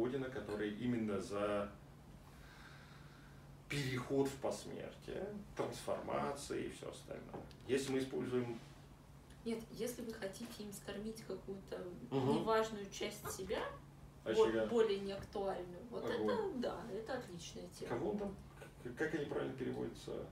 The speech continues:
Speaker 2: Жадный и прожорливый.
Speaker 1: Мгм. То бишь, в, в этот, э, в эти пасти можно скармливать кого и что угодно.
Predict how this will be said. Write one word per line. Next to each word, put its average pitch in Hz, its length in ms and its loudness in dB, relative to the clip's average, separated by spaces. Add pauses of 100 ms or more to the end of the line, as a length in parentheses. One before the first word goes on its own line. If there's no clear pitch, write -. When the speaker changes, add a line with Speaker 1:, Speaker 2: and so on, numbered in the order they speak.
(120)
Speaker 2:
Жадный 196 460 0
и 180 120 -6
прожорливый. 185 580 -2 (440)
Speaker 1:
Мгм. 117 320 0 (800)
То 127 60 4
бишь, 107 160 2 (120)
в, 117 240 2
в - 260 2
этот, 113 340 6 (120)
э, 101 680 2 (260)
в - 120 4
эти 165 200 12
пасти 208 420 6
можно 143 320 4
скармливать 120 640 4
кого - 320 4
и - 20 4
что - 200 0
угодно. - 380 -2